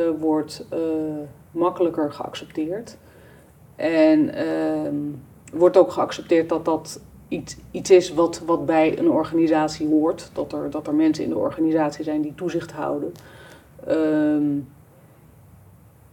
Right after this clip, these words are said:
en er wordt ook geaccepteerd dat,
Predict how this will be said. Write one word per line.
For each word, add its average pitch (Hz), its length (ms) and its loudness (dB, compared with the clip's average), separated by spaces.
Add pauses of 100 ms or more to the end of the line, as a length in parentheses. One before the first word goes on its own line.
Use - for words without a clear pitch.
(420)
en 170 440 6
er 165 100 2
wordt 175 200 6
ook 190 220 6
geaccepteerd 170 760 0
dat, 160 360 -2